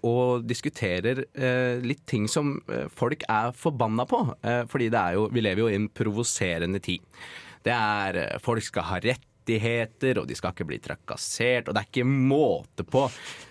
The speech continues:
hva slags, eh, hva slags, eh, ting folk har begynt å kreve i disse dager.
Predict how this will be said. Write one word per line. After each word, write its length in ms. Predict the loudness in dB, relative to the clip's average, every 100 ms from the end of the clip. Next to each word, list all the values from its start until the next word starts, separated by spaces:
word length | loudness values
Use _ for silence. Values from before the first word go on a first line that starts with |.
| -2
hva 140 | 0 2
slags, 480 | 0 -2 0 0 2
eh, 1040 | 2 2 0 0 0 0 0 -2 -4 -4 -2
hva 160 | -2
slags, 400 | 0 -2 -2 0 0
eh, 100 | 0
ting 340 | -2 -2 0
folk 300 | -2 -2 -2 -4 -4
har 140 | -2
begynt 260 | 0 -2 -2
å 80 | -4
kreve 400 | 0 0 0 -2
i 40 |
disse 200 | -2 0
dager. 280 | -2 0 0